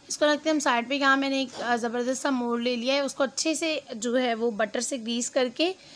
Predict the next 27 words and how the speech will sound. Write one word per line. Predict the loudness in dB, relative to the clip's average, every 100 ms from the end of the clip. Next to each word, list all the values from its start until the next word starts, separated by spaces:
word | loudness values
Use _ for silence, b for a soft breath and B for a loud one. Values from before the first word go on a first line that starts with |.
| B B
इसके | -2 2
अंदर | 4
एक | 4 2
पेपर | 0 2 2
लगा | 4 4 4
दिया | 4 2
है। |
आप | 2
लोग | 0
चाहें | 0 0
तो | 0
बटर | 0 -2 -2
पेपर | -2 -2
का | -2 -2
भी | -2
इस्तेमाल | -4 -2 -2 -2
कर | -6
सकते | -8 -8 -4
हैं। | -2 -2 -6 B B B -4 0
then | 2
इसके | 0 0
अंदर | 0 0 0
जो | 0
है | 0 -2
वो | -2
हम | -2 -2
अपना | -2 0 0